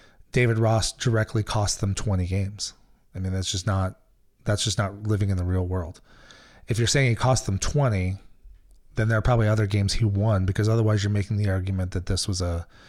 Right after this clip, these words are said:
you know, a hundred and five true talent team, and it's just not. Um, this, this team's peak was probably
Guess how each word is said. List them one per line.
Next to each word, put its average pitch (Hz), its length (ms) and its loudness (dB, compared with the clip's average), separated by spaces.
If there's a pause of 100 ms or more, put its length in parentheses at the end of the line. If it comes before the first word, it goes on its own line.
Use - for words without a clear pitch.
(840)
you 90 140 -6
know, 82 140 -4
a 85 100 -2
hundred 104 400 -2
and 92 120 -2
five 95 540 -2 (160)
true 123 220 2
talent 87 420 0
team, 110 380 -2
and 78 80 -6
it's 78 100 -8
just - 220 -6
not. 80 300 -6 (480)
Um, 78 440 -8 (1200)
this, - 260 -2 (120)
this 117 160 2
team's 123 300 2
peak - 400 0
was - 100 -4
probably 87 680 0